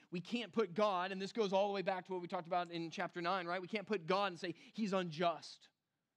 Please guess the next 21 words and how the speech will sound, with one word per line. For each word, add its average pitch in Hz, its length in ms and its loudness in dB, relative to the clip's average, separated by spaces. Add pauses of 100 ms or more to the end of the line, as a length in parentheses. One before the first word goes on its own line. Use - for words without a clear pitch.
(160)
because 147 200 -4
God 151 240 -2
is 135 140 -10
just - 540 -14 (960)
and 110 80 -10
he's 117 140 -8
sovereign." 135 560 -4 (960)
And 147 80 -2
we 170 60 0
can't 208 240 -2
say 220 100 2
that 202 120 -2
he's 208 180 -2
unloving 202 520 2
because 170 260 -6
he 175 180 -4
is 147 220 -6
love. 139 480 -4 (1300)
He 135 60 -10
defines 151 640 -6
love. 117 220 -20